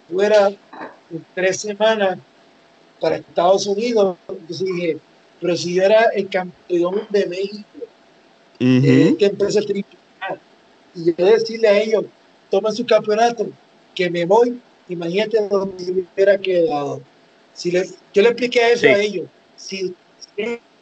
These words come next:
Speaker 1: si ustedes me están diciendo eso a mí, y yo hago eso, le tiro el campeonato, ustedes van a pensar que yo voy a hacer lo mismo. Entonces,
Speaker 2: Claro.
Speaker 1: no hay
Speaker 3: Exacto.
Speaker 1: nada,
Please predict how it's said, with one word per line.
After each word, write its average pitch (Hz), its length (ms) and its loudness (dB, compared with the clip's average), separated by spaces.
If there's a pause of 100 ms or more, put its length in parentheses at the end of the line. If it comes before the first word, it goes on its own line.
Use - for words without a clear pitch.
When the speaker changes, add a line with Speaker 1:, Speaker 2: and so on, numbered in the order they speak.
(680)
Speaker 1:
si 202 160 -2
ustedes 214 300 0
me 240 80 -4
están 240 180 -2
diciendo 226 260 -4
eso 214 160 -2
a 190 60 0
mí, 190 200 -6 (460)
y 170 100 -10
yo 190 100 4
hago 220 240 2
eso, 226 440 2 (240)
le 165 120 -6
tiro 190 220 2
el 214 60 0
campeonato, 233 720 0 (300)
ustedes 202 340 -2
van 214 120 -2
a 220 60 -4
pensar 220 280 2
que 247 100 -10
yo 202 80 0
voy 202 60 4
a - 20 0
hacer 240 120 4
lo 247 80 4
mismo. 208 220 -6 (440)
Entonces, - 220 -12
Speaker 2:
Claro. 101 220 2
Speaker 1:
no 135 80 6
hay 165 140 4
Speaker 3:
Exacto. 226 280 -2
Speaker 1:
nada, 220 220 -2